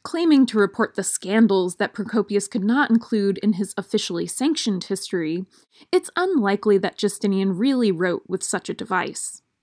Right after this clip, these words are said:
However, Procopius's inclusion of it here is evidence that such writing aids likely existed in the five hundreds. Helmut Rosenfield tells us in his History of Stenciling that the method of stenciling was first systematically implemented in France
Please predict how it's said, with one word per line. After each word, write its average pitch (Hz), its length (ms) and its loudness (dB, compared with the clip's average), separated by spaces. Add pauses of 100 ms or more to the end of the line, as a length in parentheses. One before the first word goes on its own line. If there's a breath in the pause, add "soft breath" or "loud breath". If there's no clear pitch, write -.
(460 loud breath)
However, 262 540 2 (180)
Procopius's 277 920 2
inclusion 226 840 6
of 170 140 -2
it - 140 -4
here 175 420 -2 (260 loud breath)
is 311 340 4
evidence 196 440 0
that 247 180 -4
such - 380 -2
writing 247 360 2
aids 208 540 0 (140)
likely 302 580 0
existed 180 680 -2 (100)
in 302 300 2 (140)
the 226 80 -6
five - 320 -2
hundreds. - 680 -6 (2250)
Helmut 269 360 6
Rosenfield 208 880 2
tells 233 340 0
us 226 240 0
in 277 140 6
his 277 420 4
History 226 420 4
of 175 80 0
Stenciling 185 640 -4
that 240 160 -4
the 311 80 2
method 320 480 4
of 349 140 2
stenciling 214 500 0
was 214 160 0
first 294 420 -2
systematically 285 1000 -2
implemented 202 680 0
in 190 140 -2
France 202 540 -2